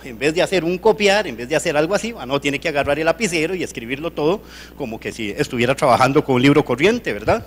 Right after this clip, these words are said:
Ujú. En asunto de,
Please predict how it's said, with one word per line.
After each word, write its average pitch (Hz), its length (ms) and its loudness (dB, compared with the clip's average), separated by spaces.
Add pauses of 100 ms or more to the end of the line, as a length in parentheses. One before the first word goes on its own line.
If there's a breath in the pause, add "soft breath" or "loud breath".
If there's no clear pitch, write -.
(160)
Ujú. 139 300 -14 (1300 loud breath)
En 240 440 6
asunto 220 560 10
de, 214 440 10